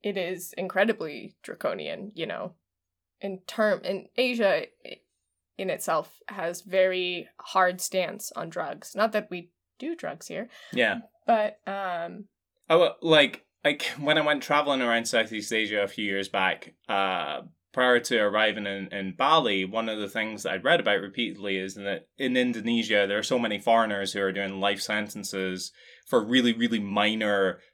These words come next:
Speaker 2: possession charges. And yet, when I was walking <laughs> around Bali, there were just so many dudes at the side of the road who would just, like, not, you don't even make eye contact with them or anything. You're just, like, going about your day, and they're like,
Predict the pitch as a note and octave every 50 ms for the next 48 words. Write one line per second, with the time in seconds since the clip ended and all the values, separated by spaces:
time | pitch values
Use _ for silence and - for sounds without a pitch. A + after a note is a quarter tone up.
0 | _ - B2+ - A#2 G#2 G2+ G2+ - - G#2+ F#2 F#2+ - - F#2 F#2 F#2+ F#2 -
1 | F2+ E2 D#2+ E2 - - - _ _ - - - - _ C3 A#2+ A#2+ A#2+ A#2+ A2+
2 | A2 G2+ G#2 A2 G#2+ G#2 G2+ A2+ A2+ C3 C#3+ C#3 - - A2+ A2 A#2+ C#3 E3+ E3+
3 | D#3+ C3+ C3 B2+ A2 A2+ - - D#3+ C3 A#2+ A#2 - - - - - - - -
4 | - D3+ C#3+ C#3 C3+ B2+ C#3 C#3 C3 - - - D3 C#3+ D3 D3+ C#3 C#3+ C3 B2
5 | B2 A#2 G#2+ B2+ C#3 D3 D3 C3 B2 - A#2+ - - B2+ B2 A#2+ A#2 A#2 A#2 B2+
6 | B2+ B2+ B2+ A#2 A#2 B2 B2 A#2+ A#2 A#2 G#2+ C3 B2+ - C#3 B2+ B2 A2+ G#2 -
7 | - - - - - - _ - F#3+ C#4+ D4 A3+ C#3 A2+ C#3+ C#3+ G3+ F#3+ F#3 F3
8 | F3 F3+ F3 D#3+ D#3 D3+ C#3 - C#3+ D3 D3 C#3+ D3+ C#3 C3 B2+ - D3 B2+ B2+
9 | B2 - C3+ B2+ - C3+ B2 B2 A#2+ A2+ A#2 A#2 A#2+ A#2+ A#2+ A#2 - B2 A#2+ A#2+
10 | A#2 A#2+ A#2 G#2 A#2 A2+ - A#2+ A2+ G#2+ G#2 G2 B2 A#2 A#2 A2+ A2+ A2+ G#2 A2+
11 | G2+ A#2+ A2 A2 A2 A2 A2 A2 A2 G#2+ A2 A2 G#2+ G#2+ G#2 G2+